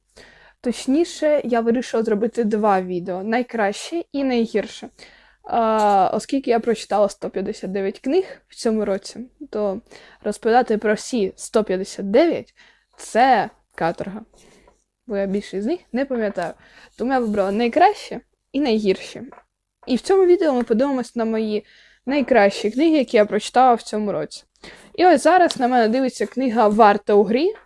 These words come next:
третя частина «Кров Будапешта» від нашої української авторки Наталії Матолінець. Це,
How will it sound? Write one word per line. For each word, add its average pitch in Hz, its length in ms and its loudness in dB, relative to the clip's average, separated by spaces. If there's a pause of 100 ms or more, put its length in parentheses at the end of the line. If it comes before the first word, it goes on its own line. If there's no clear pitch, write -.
(120)
третя 220 300 4
частина 214 520 -4
«Кров 220 340 4
Будапешта» 240 600 4
від 220 140 4
нашої 214 380 2
української 226 440 0
авторки 320 480 0 (220)
Наталії 262 680 4
Матолінець. 208 800 0 (280)
Це, 330 540 4